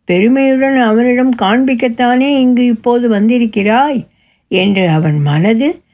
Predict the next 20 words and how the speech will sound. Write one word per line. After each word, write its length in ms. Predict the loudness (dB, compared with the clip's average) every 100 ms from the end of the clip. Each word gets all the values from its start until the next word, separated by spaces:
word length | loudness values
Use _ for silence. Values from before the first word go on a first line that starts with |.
| _ -6
அவனை 460 | -2 0 0 -2 0
கேலி 400 | 0 2 0 -2
செய்தது. 680 | -4 -4 -2 -2 -2 -6 -10 _ _ _ _ _ _ _ -2
தனிச்சந்திரா 720 | 0 0 0 -2 0 2 2
மெயின் 280 | 2 2 2
ரோடில் 460 | 2 2 0 -4 -8 _ _ -4 0
மான்யதா 640 | 2 2 2 0 0 0
டெக் 320 | 0 -2 -4 _
பார்க் 360 | -2 -2 -2 _ _
பின் 320 | -4 -2 -2 -6 _ _ _
வாசல் 480 | 0 0 0 -2 -2
அருகே 500 | -2 -2 -2 -4 -2
இறங்கிக் 480 | -2 0 0 -2 -2
கொண்டான். 480 | -2 0 -2 -4 _ _ _
அங்கிருந்து 560 | -4 0 2 0 0 -4
சற்று 360 | -2 -4 -2 0
தூரம் 360 | 0 0 0
நடந்து 500 | 0 0 0 0 -2
இடப்பக்க 560 | -2 -2 -2 -4 -6 -8
சாலையில் 600 | -4 -2 0 0 -2 -4